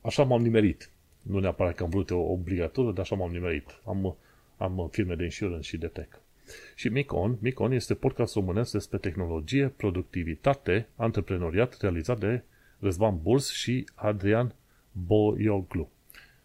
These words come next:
Adrian Boioglu și Răzvan Burs. Și iau pe Apple Podcast și peste tot. Au și un website super mișto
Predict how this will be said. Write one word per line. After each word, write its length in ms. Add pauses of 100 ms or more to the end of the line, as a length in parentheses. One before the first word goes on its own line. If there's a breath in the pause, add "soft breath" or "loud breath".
(200 loud breath)
Adrian 560
Boioglu 540
și 240
Răzvan 460
Burs. 340 (300 loud breath)
Și 220
iau 160
pe 140
Apple 280
Podcast 400
și 80
peste 260
tot. 320
Au 120
și 140
un 120
website 280
super 380
mișto 400